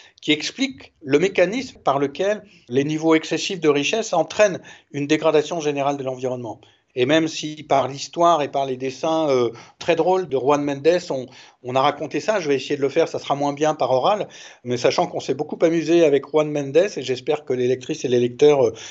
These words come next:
s'amusent aussi. En deux mots, Thorstein Veblen était un économiste de la fin du dix-neuvième siècle aux États-Unis,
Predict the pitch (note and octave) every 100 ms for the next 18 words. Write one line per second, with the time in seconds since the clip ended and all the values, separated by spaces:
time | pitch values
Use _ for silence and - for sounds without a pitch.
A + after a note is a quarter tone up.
0 | - - B2 C#3+ C3+ C3 F#3 A3+ - _
1 | - - _ - D3 C3 F#3+ F#3+ D3 -
2 | _ _ C#3+ - D#3+ D3 D3+ E3+ D#3+ C#3
3 | C3+ C#3 - B2+ D3 E3+ C#3 A2+ A2+ A2
4 | - E3 E3 C3 A2 A#2 A2 A2 A2 A3+
5 | A#3+ A2 G#2 G#2 G2 G#2+ A#3+ B3